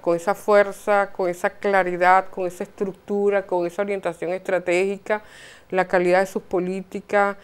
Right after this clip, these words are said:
y de su servicio exterior y diplomático le ha permitido a Cuba resistir las andanadas que ha recibido, eh, sistemáticamente del,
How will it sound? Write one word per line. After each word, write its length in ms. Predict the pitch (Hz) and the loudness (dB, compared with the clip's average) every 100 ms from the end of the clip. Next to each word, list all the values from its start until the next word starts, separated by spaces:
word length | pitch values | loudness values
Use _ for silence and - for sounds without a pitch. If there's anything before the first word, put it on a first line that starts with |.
| - - - | -20 -16 -4
y 80 | 196 | -4
de 80 | |
su 120 | 170 185 | -2 -2
servicio 440 | 190 180 175 175 | -2 0 -2 -4
exterior 420 | - 190 175 180 | -6 -4 0 0
y 20 | |
diplomático 600 | 208 202 185 180 185 190 208 | -2 -4 -2 0 -2 -2 -2
le 80 | |
ha 80 | 180 | 0
permitido 500 | 180 202 190 180 185 | 0 -2 -2 -2 0
a 40 | 190 | 0
Cuba 340 | - 208 208 | 0 0 0
resistir 1000 | 202 202 190 180 - - 220 254 262 233 - _ - - _ _ | 2 -2 -2 -10 -14 -6 -2 -2 -2 -8 -16 _ -20 -20 _ _
las 300 | 170 185 175 180 165 - | -4 -4 -4 -8 -12 -4
andanadas 880 | - 190 185 180 170 170 175 196 220 | 2 2 2 0 0 2 2 0 -2
que 160 | - 185 | 0 2
ha 140 | 170 | 2
recibido, 720 | 170 190 196 185 185 190 208 208 - - - _ _ - | 0 -4 -2 -2 0 2 0 -2 -12 -20 -20 _ _ -10
eh, 180 | - 180 | -2 -2
sistemáticamente 1500 | 180 202 - - 170 165 202 196 175 180 185 180 202 196 185 | 0 -4 -2 0 0 0 -2 -4 -2 -2 -4 -4 -2 -2 -2
del, 480 | 175 170 160 139 - | -4 -4 -4 -8 -10